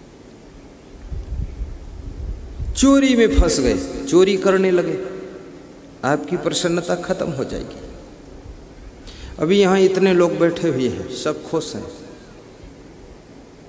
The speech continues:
लेकिन जिसने किसी के चप्पल चुराए हैं वो खुश नहीं, उसको बड़ी टेंशन है, क्योंकि चप्पल वाला देखेगा तो मैंने तो दो ही चप्पल चुराए, वो दो सौ मारेगा फिर।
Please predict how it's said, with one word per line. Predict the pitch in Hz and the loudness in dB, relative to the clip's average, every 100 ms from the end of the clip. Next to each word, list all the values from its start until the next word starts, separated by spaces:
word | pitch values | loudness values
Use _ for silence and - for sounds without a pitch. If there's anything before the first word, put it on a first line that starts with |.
| - - - - - - | -20 -20 -20 -20 -16 -2
लेकिन | 120 143 139 113 98 | 2 2 2 0 -2
जिसने | 104 135 - 143 127 | -2 -2 -2 -2 -4
किसी | 123 120 135 | -2 -2 -2
के | 120 110 | -4 -6
चप्पल | - 113 - - 113 | -4 -6 -4 -4 -4
चुराए | - 107 98 98 | -4 -4 -2 -4
हैं | 101 95 | -6 -6
वो | 101 101 | -6 -6
खुश | - 110 - | -6 -6 -6
नहीं, | 113 - - - - - - - - - - - - - - - - - - - - | -8 -8 -14 -16 -18 -20 -20 -20 -20 -20 -20 -20 -20 -20 -20 -20 -20 -20 -20 -20 -12
उसको | 98 - 123 | -12 -4 0
बड़ी | 135 151 | 2 2
टेंशन | - 165 160 170 | 2 2 2 -2
है, | 156 135 - - - - - - - - - - | -2 -4 -6 -10 -14 -16 -16 -18 -18 -20 -20 -12
क्योंकि | - 117 123 | -4 -4 -4
चप्पल | 113 139 139 131 | -2 -4 0 2
वाला | 120 113 110 | 2 2 0
देखेगा | 120 127 - 135 113 | 0 0 0 0 0
तो | 95 107 98 | -4 -4 -2
मैंने | 120 127 127 | 0 0 0
तो | 127 113 | -2 0
दो | 143 | 2
ही | 151 165 | 4 2
चप्पल | 165 151 - 147 | 2 -2 -2 -2
चुराए, | 131 143 147 | -2 -2 0
वो | 131 127 | 0 0
दो | 110 156 | 2 2
सौ | 170 156 | 2 0
मारेगा | 151 143 147 | 0 -4 -4
फिर। | 101 - - | -6 -10 -12